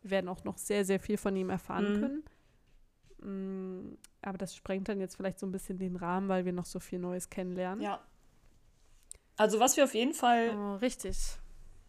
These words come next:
Speaker 1: Ja.
Speaker 2: gerade machen, ist, ähm, Aragorn auf seinem Weg nach Hause zu begleiten. Das wird auch relativ schnell abgehandelt,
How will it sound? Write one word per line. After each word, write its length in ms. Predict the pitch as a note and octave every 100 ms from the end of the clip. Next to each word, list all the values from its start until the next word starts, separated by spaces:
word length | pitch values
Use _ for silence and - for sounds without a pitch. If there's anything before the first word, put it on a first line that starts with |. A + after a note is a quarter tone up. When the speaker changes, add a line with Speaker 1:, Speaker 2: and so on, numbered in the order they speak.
| -
Speaker 1:
Ja. 140 | G#3+
Speaker 2:
gerade 300 | G#3 G#3+ G#3
machen, 340 | G#3 G3 - G#3
ist, 380 | G3+ G3 - -
ähm, 360 | F#3 F3+ F3 F3+
Aragorn 500 | G#3+ G#3+ F#3+ G3 G3 -
auf 160 | F#3+ -
seinem 180 | F#3
Weg 100 | F#3+ -
nach 120 | F#3+
Hause 240 | G3 G#3+
zu 160 | - G3
begleiten. 460 | E3 D#3+ E3 F#3+
Das 180 | G3+ -
wird 120 | G3
auch 200 | - G3 - - - - - - D#3+
relativ 420 | G3+ A3 - G3+
schnell 300 | - F#3+ D#3+
abgehandelt, 1120 | F3+ - B3 A3 A3+ A#3 A#3 A#3 A#3+ - -